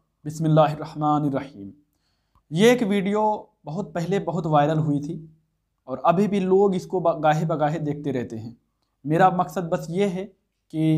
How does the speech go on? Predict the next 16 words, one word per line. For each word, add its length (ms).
इस 160
हकीकत 400
से 140
मैं 140
आपको 300
आगाह 320
कर 180
दूं 160
कि 840
ये 160
क्या 220
है, 160
इसकी 200
हकीकत 420
क्या 160
है। 160